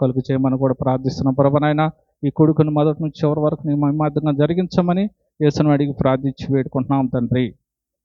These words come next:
ఆమేన్. ఇక్కడ కనుక చూసుకున్నట్టయితే, నూట పంతొమ్మిదో కీర్తన ముప్పై మూడో వచనం గనుక మనం చదువుకున్నట్టయితే, ఇక్కడ వరుసగా ముప్పై మూడు, ముప్పై నాలుగు, ముప్పై ఐదులో గనుక చూసుకున్నట్టయితే, మనం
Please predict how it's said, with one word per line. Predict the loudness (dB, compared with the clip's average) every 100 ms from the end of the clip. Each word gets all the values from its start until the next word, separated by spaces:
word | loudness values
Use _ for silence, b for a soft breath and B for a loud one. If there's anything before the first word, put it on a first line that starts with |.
| -8
ఆమేన్. | -2 2 2 0 -8 _ _ -6
ఇక్కడ | 2 4
కనుక | 4 2 0 0
చూసుకున్నట్టయితే, | 0 0 0 2 2 2 2 2 -2 b 2
నూట | 4 6
పంతొమ్మిదో | 6 4 4 0 0
కీర్తన | 0 -2 -2 -2 -2
ముప్పై | -2 0 0
మూడో | 2 4 4
వచనం | 2 -2 -4 0 -2
గనుక | 0 0
మనం | 2 0
చదువుకున్నట్టయితే, | 4 2 2 0 0 0 0 0 0 -2 b b
ఇక్కడ | 0 6 6
వరుసగా | 8 6 4 4 6 6
ముప్పై | 4 6 4
మూడు, | 6 6 6
ముప్పై | 4 2 0 0
నాలుగు, | 2 2 2 2
ముప్పై | 0 2 4
ఐదులో | 4 4 4
గనుక | 2 0 2 2 2 0
చూసుకున్నట్టయితే, | 0 0 0 0 -4 -2
మనం | -2 2 0